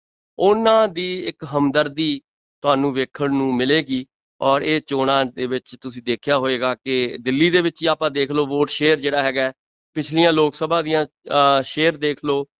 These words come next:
ਔਰ ਇਸ ਵਾਰੀ ਦਾ ਕਿ ਜੇ ਪਿਛਲੇ ਵਾਰੀ ਪੰਜ ਪੰਜ ਲੱਖ ਦਾ ਫਰਕ ਸੀਗਾ, ਇਸ ਵਾਰੀ ਚਾਹੇ, ਅਹ, ਦੋਵੇਂ ਪਾਰਟੀਆਂ ਨੇ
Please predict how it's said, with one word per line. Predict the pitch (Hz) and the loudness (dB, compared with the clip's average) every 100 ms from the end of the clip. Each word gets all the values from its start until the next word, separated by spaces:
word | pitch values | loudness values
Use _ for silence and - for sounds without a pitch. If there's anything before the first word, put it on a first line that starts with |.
| _ _ - | _ _ 0
ਔਰ | 143 | 0
ਇਸ | - 143 - | 0 -8 -8
ਵਾਰੀ | 139 143 139 | -2 0 0
ਦਾ | 139 143 - | -2 -4 -6
ਕਿ | 156 _ | -16 _
ਜੇ | 143 160 _ | -6 -6 _
ਪਿਛਲੇ | 165 156 180 | -6 0 2
ਵਾਰੀ | 165 165 165 147 - | 2 2 0 -6 -2
ਪੰਜ | 185 202 208 | 0 0 0
ਪੰਜ | 190 180 | -2 0
ਲੱਖ | 165 151 151 | 0 -2 -2
ਦਾ | 151 143 - _ _ _ _ | 0 0 -4 _ _ _ _
ਫਰਕ | 151 147 | -2 -2
ਸੀਗਾ, | - - 123 123 - _ _ _ | -4 -6 -2 -4 -6 _ _ _
ਇਸ | 185 208 180 | -4 -2 0
ਵਾਰੀ | 180 170 175 170 - | 2 2 -2 -8 -4
ਚਾਹੇ, | 156 156 160 160 - _ _ _ - | -2 -2 -4 -8 -14 _ _ _ 0
ਅਹ, | 143 | 0
ਦੋਵੇਂ | 131 147 165 185 | 2 2 2 2
ਪਾਰਟੀਆਂ | 165 151 143 151 147 | 2 2 0 -2 0
ਨੇ | 147 143 143 | 2 2 0